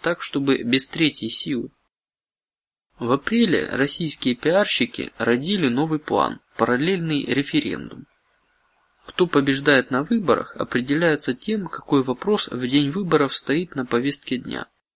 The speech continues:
То есть на какой вопрос люди отвечают, голосуя. Когда в тысяча девятьсот девяносто пятом году в России выбирали между Ельциным и Зюгановым,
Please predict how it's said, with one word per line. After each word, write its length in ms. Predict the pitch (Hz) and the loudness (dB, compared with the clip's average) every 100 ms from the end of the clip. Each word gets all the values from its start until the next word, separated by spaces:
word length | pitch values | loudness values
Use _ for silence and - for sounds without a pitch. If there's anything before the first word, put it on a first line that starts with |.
| _ _ _ _ | _ _ _ _
То 100 | 185 | 2
есть 160 | 175 - | 2 0
на 180 | 127 139 | 0 0
какой 300 | 160 - 135 | -2 0 2
вопрос 460 | 135 - 110 - | 0 0 -2 0
люди 240 | 156 170 147 | -4 0 2
отвечают, 720 | 127 127 120 185 185 131 - | 2 -2 -2 2 4 2 0
голосуя. 760 | 123 131 135 135 - 101 - - _ _ _ _ _ | -6 -2 0 -2 -4 -6 -8 -12 _ _ _ _ _
Когда 340 | - 139 165 | -6 0 0
в 60 | 165 | 0
тысяча 440 | - 170 131 - | 0 0 2 2
девятьсот 480 | 127 135 143 - 131 | 2 0 0 0 2
девяносто 480 | 120 123 123 - 131 | 2 2 0 -2 -2
пятом 420 | - 117 107 107 | 0 0 -2 -2
году 400 | 117 160 220 - | -2 0 -4 -6
в 120 | - 120 | -2 0
России 400 | 143 - 139 120 | 0 0 0 0
выбирали 580 | 120 127 135 123 107 | -2 0 2 2 2
между 380 | 135 123 123 120 | -2 -4 -2 0
Ельциным 580 | 117 135 117 - 113 110 | 2 2 0 -4 -8 -8
и 140 | - | -8
Зюгановым, 680 | 117 123 156 202 170 107 - | -4 -2 0 0 0 -4 -8